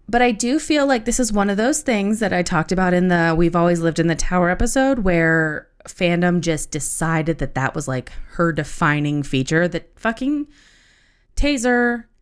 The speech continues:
and her iPod that they stole from her in two thousand eleven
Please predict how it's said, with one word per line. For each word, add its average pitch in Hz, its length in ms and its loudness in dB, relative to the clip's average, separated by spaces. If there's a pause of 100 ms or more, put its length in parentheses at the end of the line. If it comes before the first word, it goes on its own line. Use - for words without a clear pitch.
(200)
and 175 340 2
her - 300 0
iPod 123 680 0 (380)
that 143 180 -4
they 139 120 0
stole 151 400 0
from 147 200 -2
her 123 300 2
in 131 260 -2
two 143 160 -2
thousand 135 300 0
eleven 123 540 0